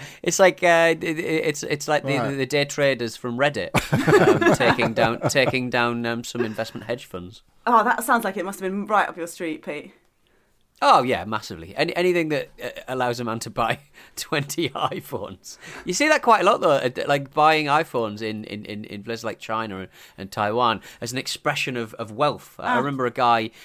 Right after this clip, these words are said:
Speaker 1: he was, uh, he'd bought his, his, his wife to be as part of like, uh,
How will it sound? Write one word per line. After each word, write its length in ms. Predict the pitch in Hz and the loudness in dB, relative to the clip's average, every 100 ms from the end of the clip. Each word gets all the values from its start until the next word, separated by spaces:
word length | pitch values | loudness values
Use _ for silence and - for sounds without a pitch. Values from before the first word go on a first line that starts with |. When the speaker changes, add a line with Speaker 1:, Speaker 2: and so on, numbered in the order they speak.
| - | -14
Speaker 1:
he 160 | - 127 | -2 0
was, 320 | 120 117 113 | 0 -2 0
uh, 160 | 117 110 | 0 0
he'd 180 | 117 117 | -2 -4
bought 280 | 131 127 110 | 0 0 0
his, 240 | 117 - | -6 -8
his, 320 | - 110 110 - | -10 -8 -8 -8
his 160 | 110 104 | -10 -10
wife 380 | 107 120 117 - | -4 -2 -4 -10
to 80 | |
be 380 | 101 127 113 90 - - - | -4 0 0 -4 -12 -14 -6
as 160 | 104 | -6
part 340 | - - 123 104 | -4 2 2 2
of 160 | 101 | -4
like, 300 | 107 101 98 | -4 -6 -4
uh, 280 | 104 98 95 | -4 -2 -4